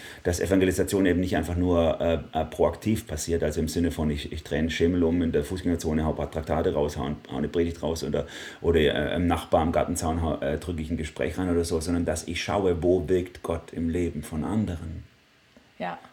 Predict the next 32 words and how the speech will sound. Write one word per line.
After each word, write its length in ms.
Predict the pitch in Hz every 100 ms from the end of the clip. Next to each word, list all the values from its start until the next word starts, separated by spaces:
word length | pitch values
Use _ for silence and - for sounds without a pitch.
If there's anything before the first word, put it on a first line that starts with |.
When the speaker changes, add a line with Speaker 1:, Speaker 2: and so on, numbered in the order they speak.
| -
Speaker 1:
Und 240 | 82 85
da, 360 | 87 92 90 -
und 200 | 87 85
da 260 | 92 92 - - -
Gott 140 | 90
ins 120 | 82 80
Spiel 220 | 78 78
bringen, 320 | 80 73 73
in, 200 | - 78
in 180 | 78 85
Hochzeiten, 560 | 92 - - 98 95
in 120 | 90 82
glücklichen 440 | 87 - 82 82
oder 120 | 78
in 100 | 80
Trauerzeiten. 640 | 80 80 82 78 69 69 69
Also, 260 | 69 85 - - - -
äh, 100 | 80 - -
was 160 | 90
ich 60 | 82
sagen 200 | 90 92
will, 120 | 87
ist, 300 | 82 82 - - - _ _ _
es 200 | 87 -
ist 240 | 92 -
ein 200 | 95 85
zutiefst 640 | 85 80 - 98 98 - - -
sich 220 | - 85
hinein, 800 | 87 85 85 87 95 101 98 - - _ -
hinein, 800 | 87 85 85 87 90 92 92 87
äh, 180 | 87
äh, 60 | 80